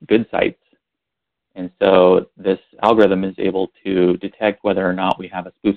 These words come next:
site that's imperson-, or, you know, trying to spoof a, a legitimate site. And when we see that, we,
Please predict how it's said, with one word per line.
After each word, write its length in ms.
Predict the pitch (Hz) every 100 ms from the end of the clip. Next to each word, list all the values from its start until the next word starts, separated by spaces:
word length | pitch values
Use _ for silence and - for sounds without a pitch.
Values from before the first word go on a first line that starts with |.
| -
site 260 | 90 90 -
that's 140 | 87 - _ -
imperson-, 440 | 90 95 - 90 - -
or, 320 | 90 87 87 _
you 100 | -
know, 120 | 92 92
trying 180 | - 92
to 80 | -
spoof 260 | - 98 -
a, 260 | 90 87 - _ _ _ _
a 120 | 92 90
legitimate 460 | 95 104 98 -
site. 260 | 92 87 - _ _ _ _ _ _
And 160 | 92 92
when 120 | 95
we 120 | 92 -
see 80 | 107
that, 340 | 92 90 - _ _
we, 540 | 98 95 92 90 90